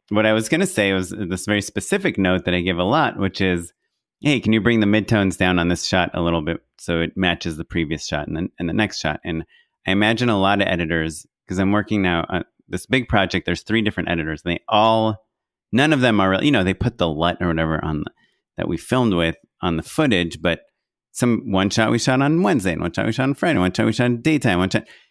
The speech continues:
And to me, when I'm showing clients or agency people, like, edits or anyone, you know, it doesn't have to be a commercial. It could be a short film. It could be a, a feature film screening that you're showing your friends.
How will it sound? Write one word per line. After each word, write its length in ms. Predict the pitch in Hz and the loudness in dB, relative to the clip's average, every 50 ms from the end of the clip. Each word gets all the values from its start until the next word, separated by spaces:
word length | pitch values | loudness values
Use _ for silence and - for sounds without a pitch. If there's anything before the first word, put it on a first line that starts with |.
| _ _ | _ _
And 320 | - 113 113 104 90 87 - _ _ _ _ _ - - | 0 2 2 2 0 -2 -6 _ _ _ _ _ -6 -2
to 100 | 113 107 | 2 2
me, 220 | 113 135 156 156 | 4 4 4 4
when 160 | 135 120 110 | 4 4 4
I'm 120 | 101 101 98 | 4 2 2
showing 380 | - - 117 113 110 98 92 | 2 2 2 4 4 2 0
clients 560 | - - - 110 113 113 107 101 95 90 - | -2 -2 0 2 2 4 2 2 0 -2 -2
or 80 | - - | -4 -2
agency 380 | - 107 104 104 110 95 - 95 | 0 0 0 0 -2 -2 -2 -4
people, 340 | 87 - 92 - - 90 85 | -4 -4 -6 -4 -2 0 0
like, 240 | 82 80 76 - - - | 0 -2 -4 -6 -6 -2
edits 340 | 131 135 107 87 82 - - | 0 2 2 2 0 0 -4
or 80 | - - | -4 -2
anyone, 380 | 143 165 185 143 85 - - - _ _ _ - | -2 -2 0 0 -2 -4 -8 -18 _ _ _ -4
you 100 | 104 101 | -2 0
know, 120 | 95 87 | 0 0
it 60 | 87 | 0
doesn't 140 | - 113 110 | 0 0 0
have 160 | 104 101 92 | 0 0 -2
to 80 | - 95 | -4 -4
be 80 | 95 | -4
a 40 | 87 | -4
commercial. 400 | - - 90 95 113 110 - - | -4 -2 -2 -2 -2 -2 -4 -8
It 100 | - _ | -10 _
could 180 | - 104 92 87 | -6 -6 -6 -2
be 280 | 90 85 85 82 82 _ _ _ _ _ _ _ - | -2 0 0 0 -2 _ _ _ _ _ _ _ -2
a 280 | 92 87 82 82 78 | 0 0 0 0 -2
short 340 | - - - 98 87 - - | -2 -4 -2 -2 -2 -2 -2
film. 260 | - 135 135 131 110 | -2 -2 0 0 -2
It 80 | 87 - | -4 -4
could 200 | - 101 87 78 | -4 -6 -4 -2
be 140 | 85 82 78 | -4 -2 -2
a, 200 | 76 76 78 - - - | -2 -4 -6 -8 -10 -12
a 180 | - 85 76 73 | -8 -8 -8 -8
feature 400 | - - - 117 113 - 117 107 | -10 -4 -4 -4 -2 -2 -4 -4
film 260 | - - 107 104 101 | -2 0 0 0 0
screening 320 | - - - 101 98 95 | -2 -2 -2 0 0 2
that 100 | 92 85 | 0 0
you're 100 | 80 85 | -2 -2
showing 240 | - - 92 90 87 | -2 -2 -2 0 0
your 100 | 87 80 | 0 -2
friends. 360 | - - 87 82 82 - - | -2 -2 -2 -2 -2 -6 -10